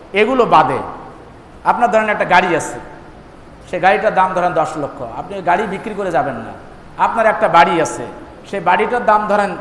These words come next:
তিরিশ লক্ষ, ওই বাড়ি বিক্রি করে আপনি যাবেন না, ওটা আপনার থাকবে। এইগুলো বাদে আপনার অতিরিক্ত ধরেন আপনার জায়গা আছে,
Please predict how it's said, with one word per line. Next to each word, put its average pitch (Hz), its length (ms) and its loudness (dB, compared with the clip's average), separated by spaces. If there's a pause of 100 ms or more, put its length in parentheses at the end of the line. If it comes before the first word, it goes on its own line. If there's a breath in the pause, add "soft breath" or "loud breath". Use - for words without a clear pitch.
(200)
তিরিশ 214 260 -8
লক্ষ, 165 280 -2 (360)
ওই 208 140 0
বাড়ি 202 280 4
বিক্রি 233 260 -6
করে 190 180 -2
আপনি 170 160 -2
যাবেন 139 300 0
না, 117 220 -10
ওটা 190 140 -4
আপনার 240 180 -2 (220)
থাকবে। 131 280 -6 (580)
এইগুলো 277 400 0
বাদে 180 380 4 (360)
আপনার 208 300 -4
অতিরিক্ত 226 340 -6
ধরেন 202 220 0
আপনার 175 240 -4
জায়গা 170 320 2
আছে, 135 240 -4